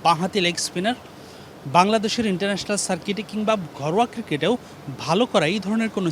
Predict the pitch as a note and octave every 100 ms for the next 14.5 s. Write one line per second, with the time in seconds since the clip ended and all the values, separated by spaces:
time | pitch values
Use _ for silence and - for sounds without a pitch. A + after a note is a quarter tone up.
0 | - - A3+ A#3 - G#3 G#3 B3+ - -
1 | - - - - - G#3+ A3 F3 - -
2 | - - - C#3 C3+ D3 D#3+ C4 A#3+ A#3
3 | G3+ - - B3+ F#3 C3+ - - - -
4 | - C#4 G#3 D#3+ C3 A2+ - - - -
5 | - - - - - - G#3 - C#4+ G3+
6 | - F#3+ - G3+ - - F#3+ G3 A#3+ -
7 | - - - - F3 A#3 B3+ G#3 E3+ D3+
8 | D3+ - G#3 F3+ D3+ F3+ F3+ F3+ - -
9 | - G#3 - D#3 C3+ F#3 C4 - - -
10 | D3 D3+ G#3+ D3+ C3+ A2+ C#3+ C3 B2+ -
11 | - - - D3+ G3+ B3+ G#3+ G#3 A3 B3
12 | F#3+ A3 A#3 B3 - D#3 F3+ A#3+ - F3+
13 | D#3 D3+ C3+ C3+ - G#3+ B3+ F#3+ D3 G#3
14 | B3 - - A3+ -